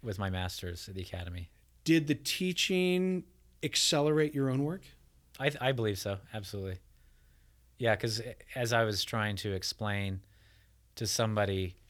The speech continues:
Speaker 1: you know, they'd come up with a question and it, it caused me to reflect deeper. Um, you know, how, how do I describe very simply how this thing works?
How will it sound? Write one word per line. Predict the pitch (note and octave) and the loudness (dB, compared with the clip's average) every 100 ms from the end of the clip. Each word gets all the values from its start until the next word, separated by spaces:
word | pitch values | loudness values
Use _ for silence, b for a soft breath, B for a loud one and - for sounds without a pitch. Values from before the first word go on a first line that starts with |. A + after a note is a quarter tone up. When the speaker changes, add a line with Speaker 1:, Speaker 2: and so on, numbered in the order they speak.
| - - | -20 -6
Speaker 1:
you | |
know, | A2+ | -2
they'd | G#2+ A2 | 0 0
come | A2+ | -2
up | G2 | -2
with | G2 | -4
a | F#2 | 0
question | A#2 A#2 - G2 F#2 F#2 - _ _ | 2 2 0 -4 -4 -6 -10 _ _
and | - G#2+ G2+ F#2+ F#2 F#2 - b b b b b b _ | -10 -6 -4 -4 -4 -8 -12 b b b b b b _
it, | A2+ G2 B2+ | -8 -8 -10
it | A#2 - - - | -10 -12 -20 -20
caused | - G#2+ G2 | 0 0 2
me | G2+ F#2+ | -2 -4
to | - | -4
reflect | G2 F#2 - F#2+ - | -4 -4 -2 -4 -4
deeper. | G#2 G2 G2 F#2 F2 - _ _ _ _ _ - - - - | -8 -4 -4 -4 -6 -12 _ _ _ _ _ -20 -20 -20 -12
Um, | G2+ F#2 F#2 F2+ F2 F2 _ - | -8 -6 -6 -8 -10 -14 _ -10
you | A#2 | -8
know, | F#2 | -8
how, | - A2 | -6 -4
how | G#2+ G#2 A#2 | -4 -2 0
do | G#2+ | 2
I | F#2+ | 0
describe | F2+ - - G2+ F#2+ F#2 | -2 -4 0 0 0 -2
very | G#2+ A2+ G#2+ G2 - _ _ | 0 2 2 -2 -8 _ _
simply | - - D3 D3 C#3+ C3+ - b b b b b b - | -6 -2 -2 0 -2 -2 -8 b b b b b b -20
how | - A#2 A2 | -6 -2 0
this | G#2+ - | 0 -2
thing | - G#2+ G2 F#2+ | -6 -4 -2 -2
works? | F#2 F2 E2 - - | -2 -4 -6 -12 -12